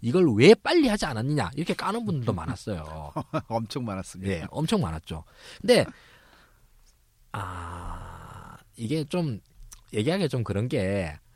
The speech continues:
Speaker 1: 일단 우리나라의 금융기관들은 엘티브이, 그러니까 담보 인정 비율로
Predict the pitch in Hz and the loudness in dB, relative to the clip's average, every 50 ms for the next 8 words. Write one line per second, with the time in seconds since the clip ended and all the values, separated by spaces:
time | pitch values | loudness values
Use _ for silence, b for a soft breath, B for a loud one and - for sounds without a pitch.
0 | - _ - 156 160 226 190 127 107 110 123 143 190 220 226 214 185 151 131 120 | -12 _ -2 2 2 4 4 4 2 2 2 0 0 -2 -2 -2 -2 -2 -2 0
1 | 120 120 - - 117 107 113 120 123 135 - 170 185 180 165 135 117 104 92 92 | 0 0 -2 -2 -2 0 0 0 -2 -2 -2 -2 -2 -2 0 0 0 0 0 2
2 | 147 202 - - - 214 226 190 113 85 - _ _ _ - - - 90 - - | 2 2 2 2 -2 0 0 0 0 0 -4 _ _ _ -14 -8 -8 -6 -4 0
3 | 117 113 117 127 160 190 190 175 175 180 175 - 208 190 - 110 98 95 87 80 | 2 2 2 6 8 8 8 8 6 4 4 4 2 2 0 2 2 2 2 0
4 | - _ _ - - 131 170 214 220 208 | -4 _ _ 2 6 8 8 8 6 4